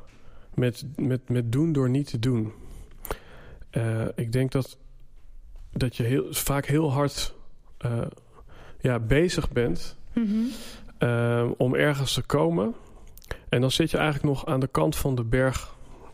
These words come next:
Speaker 1: dat je aan het klimmen bent, dat je naar die top wil. Ehm,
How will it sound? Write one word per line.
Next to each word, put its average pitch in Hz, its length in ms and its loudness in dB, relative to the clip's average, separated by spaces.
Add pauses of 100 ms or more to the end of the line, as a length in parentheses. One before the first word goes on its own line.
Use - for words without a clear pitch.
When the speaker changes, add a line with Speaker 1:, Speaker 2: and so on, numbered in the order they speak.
Speaker 1:
dat 123 180 0
je - 100 -4
aan 120 120 2
het 113 140 -4
klimmen 147 360 4
bent, - 340 -2
dat 120 180 -2
je - 80 -4
naar 123 100 2
die 120 160 -4
top 147 260 0
wil. - 340 -4 (1000)
Ehm, 113 340 0